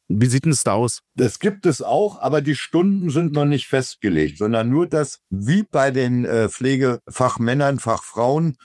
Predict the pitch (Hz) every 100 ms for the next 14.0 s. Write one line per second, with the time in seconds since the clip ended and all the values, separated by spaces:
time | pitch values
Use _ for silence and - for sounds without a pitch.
0 | - _ 101 127 135 - - 113 104 104
1 | 127 147 131 131 - - 120 117 - 127
2 | 127 113 98 87 104 120 117 127 104 98
3 | 120 - 117 104 - 107 98 80 87 -
4 | 120 - 107 104 107 101 92 113 92 78
5 | 85 107 - _ - 110 127 107 110 120
6 | 98 82 73 78 73 - 67 - - _
7 | 131 127 139 165 190 170 165 165 160 156
8 | 160 143 156 127 110 139 165 - - _
9 | - 113 147 156 120 110 131 131 101 143
10 | 160 143 131 131 - 135 127 120 123 110
11 | - 76 - 101 120 107 117 127 151 -
12 | 156 - - 160 160 107 90 98 - 147
13 | 120 73 65 _ _ - 123 107 131 175